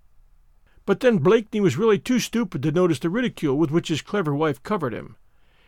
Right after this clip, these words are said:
and if his matrimonial relations with the fascinating Parisienne had not turned out all that his hopes and his dog-like devotion for her had pictured, society could never do more than a vaguely guess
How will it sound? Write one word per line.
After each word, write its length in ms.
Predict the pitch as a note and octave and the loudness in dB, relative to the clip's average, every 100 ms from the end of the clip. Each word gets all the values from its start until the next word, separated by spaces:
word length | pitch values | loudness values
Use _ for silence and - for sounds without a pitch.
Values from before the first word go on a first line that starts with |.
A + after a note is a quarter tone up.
| - | -4
and 120 | D#3+ | 2
if 60 | F3 | 4
his 140 | F3 | 4
matrimonial 680 | F3 A#3 F#3+ E3+ A3 G3+ D#3+ | 2 -2 -2 0 2 2 2
relations 480 | D#3 F#3+ - E3 A#2+ | 2 0 0 -4 -4
with 140 | E3 | -6
the 60 | C#3 | -4
fascinating 600 | F#3+ F#3 - F3 E3+ C3+ | -2 -2 0 0 0 -2
Parisienne 720 | D3 E3 C3 D#3+ G#3 E3+ B2+ - - | 0 2 2 2 2 -2 -6 -12 -6
had 180 | F3+ F3+ | -4 -2
not 200 | A#3+ - | -2 -2
turned 260 | A3 F#3 | 0 2
out 180 | F3+ F3+ | 0 0
all 200 | F#3+ G3 | -2 0
that 100 | E3+ | 0
his 140 | D3+ - | 0 0
hopes 400 | G3+ F#3 - - _ - - | 0 0 -4 -16 _ -20 -2
and 100 | F#3 | 0
his 120 | D3+ | 0
dog-like 500 | B2 G3 G#3 E3+ F3 | 0 0 0 0 -2
devotion 420 | D3+ C#3+ F#3+ - C#3 | -2 0 0 0 -4
for 160 | D3 | -2
her 100 | C#3+ | 0
had 140 | D#3 B2+ | -2 -2
pictured, 440 | A#3 - D2 C#2 - _ _ _ _ | -8 -8 -14 -16 -20 _ _ _ _
society 520 | - C#3+ - A#3 G3 | -6 -4 -2 2 2
could 220 | E3 C#3+ C#3 | 0 -2 -2
never 200 | F#3+ A3 | 0 0
do 160 | A3+ | 0
more 240 | G#3 E3+ E3 | 0 2 2
than 140 | D3+ | 0
a 60 | B2+ | -2
vaguely 440 | C3+ A3 E3+ D#3 | 0 -2 0 -4
guess 360 | C3 F3+ D3 | 0 0 0